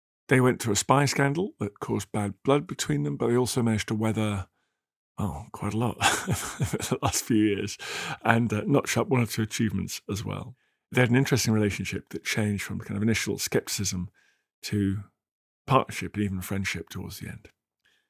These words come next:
Interestingly, she was also the first German Chancellor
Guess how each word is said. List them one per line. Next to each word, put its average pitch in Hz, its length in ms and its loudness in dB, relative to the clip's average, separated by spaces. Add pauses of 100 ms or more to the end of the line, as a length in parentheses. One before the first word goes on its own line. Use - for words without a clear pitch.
(140)
Interestingly, 139 400 4
she 170 200 8
was 135 160 8
also 151 200 2
the 113 120 0
first 202 340 8
German 127 240 6
Chancellor 107 540 -4